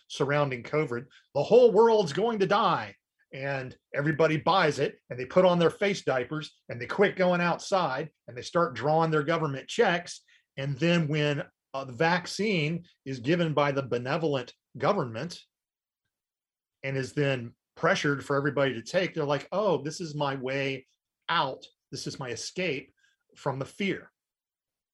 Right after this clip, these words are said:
Now, that's one. Now, what, we have got a tremendous amount of sh-, uh, stress right now going on surrounding the geopolitical fallout, the domestic fallout from the Afghanistan disaster.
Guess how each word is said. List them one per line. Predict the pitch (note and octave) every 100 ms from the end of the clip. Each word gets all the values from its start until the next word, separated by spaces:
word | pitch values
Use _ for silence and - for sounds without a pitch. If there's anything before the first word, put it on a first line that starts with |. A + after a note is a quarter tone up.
| _ D3+
Now, | B2
that's | B2+ C#3 -
one. | F3 D3 G2+ _ _ _ _
Now, | D3+ A#2+ - _ _ _ _ _ _ _ _
what, | A2+ E3 F#3
we | C#3
have | F3 C#3
got | D3+
a | B2+
tremendous | - B2 C#3+ A3+ F3 C#3+
amount | C3 A#2+
of | -
sh-, | - - D3+ -
uh, | A#2+
stress | - - C3 A#2 C3
right | A#2+ A#2+
now | G3 C3+ C#3+ - _ _ _ _ _ C3+
going | C#3 C3 B2
on | B2 C3 - _ _ -
surrounding | - B2 C3+ D#3 F3 E3+ E3+ D#3+ D#3 _ _
the | A#2
geopolitical | G#2 C3 F#3 F3+ D3 C3 E3 D#3+ B2 A#2
fallout, | - D#3 D#3 - C#3 C3 C3+ - _ _ _ _ _ _ _ _ - B2+
the | A2+ G#2
domestic | A2 C3 F3 F3+ F3 E3
fallout | - D#3+ D#3+ D#3+ C#3 C3 C3+ -
from | C#3+ C3+
the | B2 A2+
Afghanistan | G#2+ C#3+ C#3+ C3+ - C3+ A#2
disaster. | A2+ G#2+ A2+ G#2+ - -